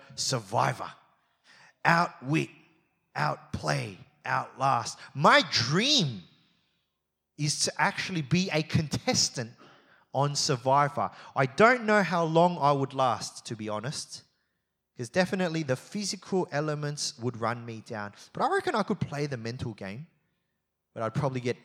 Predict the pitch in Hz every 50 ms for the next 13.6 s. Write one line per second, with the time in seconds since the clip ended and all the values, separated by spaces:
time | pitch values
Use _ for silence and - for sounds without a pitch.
0 | - 113 104 110 110 107 104 104 104 90 101 107 104 104 - - 110 - - -
1 | - - 123 110 - - - - - 131 104 127 - - _ _ _ _ _ _
2 | _ _ _ _ _ - - - - - - - - - - 196 185 - - 190
3 | 202 285 381 415 440 175 156 151 160 156 180 220 226 214 190 165 175 160 156 143
4 | - - 151 131 113 127 135 131 147 170 175 160 156 151 - 135 135 135 131 -
5 | - - - - - - - 170 175 170 151 151 147 139 139 143 160 175 175 -
6 | - 143 175 175 - 226 185 143 135 - - 139 - 123 117 123 135 - - -
7 | 110 92 - - - - - _ _ _ _ _ _ - - 156 - 160 170 170
8 | 208 226 185 - 254 214 - - - - 160 151 170 170 165 - 156 120 131 139
9 | 123 117 113 - - - - - - - - 117 113 117 117 113 101 101 98 -
10 | - _ _ _ _ _ _ - - - - 185 - - - - - 180 190 185
11 | 160 143 139 190 233 262 269 156 117 113 123 127 139 160 170 180 147 127 113 107
12 | 117 160 196 220 190 139 - - - 143 127 131 131 - - 156 147 147 147 151
13 | 143 - 139 120 110 123 131 135 135 123 120